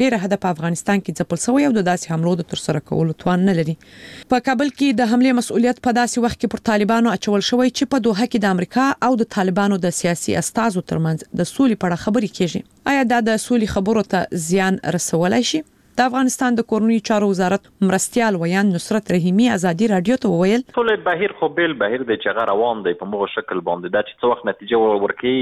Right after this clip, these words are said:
Speaker 2: یا نه ورکوي، هغه بېله خبره ده. خو، آه، زموږ عملیات هم د اوس د نورو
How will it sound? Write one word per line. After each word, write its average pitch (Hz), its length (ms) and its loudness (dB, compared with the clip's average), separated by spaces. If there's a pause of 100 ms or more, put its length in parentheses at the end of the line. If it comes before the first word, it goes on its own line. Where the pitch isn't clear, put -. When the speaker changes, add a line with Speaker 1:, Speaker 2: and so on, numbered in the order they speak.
(140)
Speaker 2:
یا 113 120 2 (100)
نه 113 100 2
ورکوي، 110 420 -6 (440)
هغه 101 220 0
بېله 127 260 0
خبره 87 320 -2
ده. 104 80 -2 (300)
خو، 139 100 2
آه، 123 280 0 (100)
زموږ 180 280 0
عملیات 156 380 -2
هم 123 140 -6
د 139 120 0
اوس 147 240 -2
د 113 160 0 (120)
نورو 127 220 2